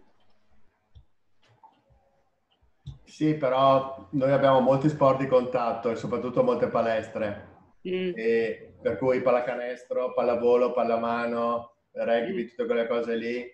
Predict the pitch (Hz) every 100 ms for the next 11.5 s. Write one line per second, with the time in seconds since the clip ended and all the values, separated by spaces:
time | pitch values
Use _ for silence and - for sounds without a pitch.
0 | _ _ 110 110 110 107 107 107 104 -
1 | _ _ - 123 - 127 120 131 131 123
2 | 123 123 131 131 131 123 123 - _ _
3 | - 123 123 - - 135 135 131 120 120
4 | 120 113 113 113 _ _ _ 123 120 123
5 | 120 117 123 123 131 131 127 123 117 117
6 | 120 117 - 120 117 117 120 117 123 127
7 | 127 120 117 113 117 117 117 113 110 104
8 | - 120 110 - 101 87 _ _ _ 123
9 | 123 135 - 123 123 120 120 117 117 127
10 | 117 117 120 123 120 120 110 113 117 117
11 | 113 117 117 - -